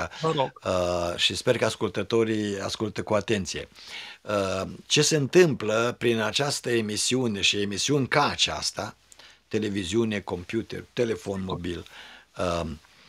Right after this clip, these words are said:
Speaker 2: radio, este parte din promisiunea pe care a făcut-o Iisus Hristos, când a zis așa: "Lucruri mai mari ca cele pe care le-am făcut eu,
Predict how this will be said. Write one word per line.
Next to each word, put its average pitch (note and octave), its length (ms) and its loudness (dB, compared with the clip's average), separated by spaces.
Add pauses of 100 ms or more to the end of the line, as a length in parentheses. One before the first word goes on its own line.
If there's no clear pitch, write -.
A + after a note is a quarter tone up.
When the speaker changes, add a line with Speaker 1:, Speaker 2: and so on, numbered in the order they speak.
(520)
Speaker 2:
radio, F#2+ 640 2 (840)
este A2+ 960 4 (580)
parte D3 460 8
din A#2+ 500 2 (800)
promisiunea C3+ 600 4
pe B2 120 4
care A2+ 200 4
a G#2 40 2
făcut-o A2 360 -2
Iisus G#2 320 -2
Hristos, - 480 -4
când A2+ 220 2
a A2+ 80 6
zis G#2+ 200 -2
așa: - 420 -4 (1160)
"Lucruri D3 1080 2 (1900)
mai C3 440 8
mari G#2 400 2
ca G#2 140 2
cele A2+ 280 2
pe G#2+ 120 2
care G#2+ 220 0
le-am G2+ 180 0
făcut F#2 420 -6
eu, F#2 340 -4